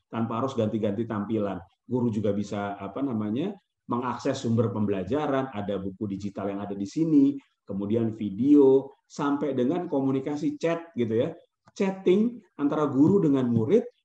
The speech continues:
murid dengan murid, nggak perlu lagi menggunakan sosial media seperti WhatsApp, gitu ya. Jadi, fokus murid itu bisa hanya satu aplikasi, ini saja.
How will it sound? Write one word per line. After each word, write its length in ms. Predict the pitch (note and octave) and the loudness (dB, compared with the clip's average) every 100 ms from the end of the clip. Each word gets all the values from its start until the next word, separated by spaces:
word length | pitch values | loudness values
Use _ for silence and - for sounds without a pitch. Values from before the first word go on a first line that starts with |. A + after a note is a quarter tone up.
| - | -2
murid 200 | D#3 F3+ | 0 2
dengan 240 | C3+ C3+ | 0 2
murid, 240 | B2+ G#3 - - - | 2 0 -2 -10 -8
nggak 160 | C#3 C#3+ | -6 -6
perlu 240 | D#3+ D#3 | -4 -4
lagi 240 | F3 A#3 A3+ | -2 -2 -2
menggunakan 560 | G3 F3 F3 E3+ F3+ | -2 -2 -4 -4 -6
sosial 400 | F3 F3+ F3 E3+ E3+ | -4 -6 -2 0 0
media 280 | D#3+ F3+ | 0 0
seperti 400 | E3 - D3+ D#3+ | 0 -4 -8 -2
WhatsApp, 520 | D#3+ D3+ D#3+ D3+ D3+ D3 | -2 -2 -4 -4 -4 -4
gitu 160 | A#2+ G#2+ | -4 -2
ya. 120 | B2+ D#3 _ _ _ _ _ _ - | -2 -4 _ _ _ _ _ _ -4
Jadi, 480 | B2+ F#3+ B3 B3 - - - - - - _ _ _ _ - | 0 2 2 0 -12 -18 -18 -20 -20 -20 _ _ _ _ -2
fokus 480 | F#3+ - G#3+ - | -2 0 -2 -2
murid 360 | F3 E3+ A3+ - | 0 4 4 4
itu 360 | E3+ D#3+ C4+ B3+ | -2 0 0 4
bisa 400 | C3+ A#2+ G#3 G#2+ - - - | 2 2 -2 -4 -6 -14 -4
hanya 280 | B2+ F3+ G#3 | 0 0 0
satu 520 | C#3 B2 F#3 G3+ G3 | -2 -2 2 2 2
aplikasi, 640 | A#2+ B2+ A#2+ A2+ - A#2+ G#2+ | -4 -2 -2 -2 0 0 2
ini 160 | B2+ C3+ | 2 4
saja. 440 | C3+ G#2+ A#2+ - | 2 0 0 -2